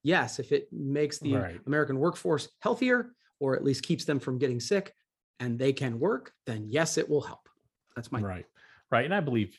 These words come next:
Speaker 2: for example, smallpox was a mandated vaccine, and that's why nobody has smallpox anymore. But
Speaker 1: Right.
Speaker 2: here's where I, I actually agree that a vaccine mandate, now that it has full F D A approval, I hate that we're here. I, so
Speaker 1: Right.
Speaker 2: I guess I'm like,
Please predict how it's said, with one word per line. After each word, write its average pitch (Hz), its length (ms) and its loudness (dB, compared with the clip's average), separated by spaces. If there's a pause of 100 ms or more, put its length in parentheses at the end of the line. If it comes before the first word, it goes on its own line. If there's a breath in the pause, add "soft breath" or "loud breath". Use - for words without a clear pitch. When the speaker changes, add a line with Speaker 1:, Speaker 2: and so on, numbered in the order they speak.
Speaker 2:
for 123 100 0
example, 104 360 0
smallpox 104 600 0
was 92 120 -8
a 95 40 -6
mandated 90 440 -8
vaccine, 90 440 -8
and 90 80 -8
that's 92 160 -10
why 92 120 -4
nobody 87 260 -10
has 92 120 -8
smallpox 202 560 2
anymore. 92 300 -10
But 98 260 -12
Speaker 1:
Right. 120 140 -10 (260 loud breath)
Speaker 2:
here's 220 300 2
where 113 380 4
I, 117 300 2
I 175 160 4
actually 131 340 2
agree 110 540 -2 (120)
that 110 380 0
a 104 480 -2 (240)
vaccine 117 600 0
mandate, 107 340 0
now 107 160 0
that 117 140 -2
it 117 40 2
has 113 140 -2
full 107 260 -4
F 104 180 -4
D 101 220 -4
A - 20 -6
approval, 127 720 -2 (960 loud breath)
I 139 100 2
hate 208 260 4
that 165 80 0
we're 120 120 -2
here. 104 400 -6 (280)
I, - 200 -8
so 127 240 4
Speaker 1:
Right. 117 80 0
Speaker 2:
I 123 80 2
guess 185 240 4
I'm 143 160 4
like, 120 240 0